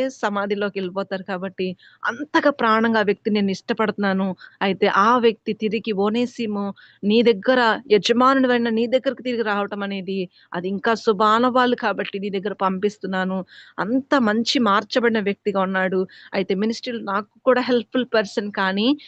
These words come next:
నా దగ్గర కంటే నీ దగ్గర మళ్ళీ ఒకసారి పంపిస్తాను, తన మార్పు స్థితి నువ్వు కూడా చూడాలి అని చెప్పేసి సిఫారసు లెటర్ పంపిస్తూ, ఆహ్, నీ స్వే-, బలవంతంగా నేను అతన్ని తీసుకోవడం కాదు కానీ నువ్వే తనని నాకు దగ్గర పంపిస్తే బాగుంటది కాబట్టి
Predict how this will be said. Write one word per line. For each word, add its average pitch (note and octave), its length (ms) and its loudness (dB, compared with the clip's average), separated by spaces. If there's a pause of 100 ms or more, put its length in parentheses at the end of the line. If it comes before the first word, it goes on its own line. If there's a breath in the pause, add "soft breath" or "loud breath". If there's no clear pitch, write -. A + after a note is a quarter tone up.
(200 loud breath)
నా F3+ 160 0
దగ్గర G3 340 0
కంటే G3+ 300 -2
నీ G3+ 160 0
దగ్గర G#3 300 0
మళ్ళీ B3 240 -2
ఒకసారి G#3+ 320 -6
పంపిస్తాను, G#3 680 -6
తన A3 260 -4
మార్పు C4+ 400 2
స్థితి - 260 -8
నువ్వు A#3+ 180 0
కూడా A#3+ 200 2
చూడాలి G#3 500 -2 (360 loud breath)
అని G3 180 -2
చెప్పేసి G3+ 540 2
సిఫారసు G3+ 540 0
లెటర్ G3 280 -2
పంపిస్తూ, G3 540 -2 (540 loud breath)
ఆహ్, G3 300 4
నీ A3+ 180 4
స్వే-, C4+ 200 4 (240)
బలవంతంగా C#4 720 4
నేను C4 220 0
అతన్ని A3+ 400 -4
తీసుకోవడం A3 520 -2
కాదు G3 280 0
కానీ G3 340 0 (440 loud breath)
నువ్వే C4 440 4
తనని A#3+ 320 -2
నాకు A3 220 -4
దగ్గర G#3+ 260 -4
పంపిస్తే G#3+ 500 -6
బాగుంటది F#3+ 440 -4
కాబట్టి F#3 460 -4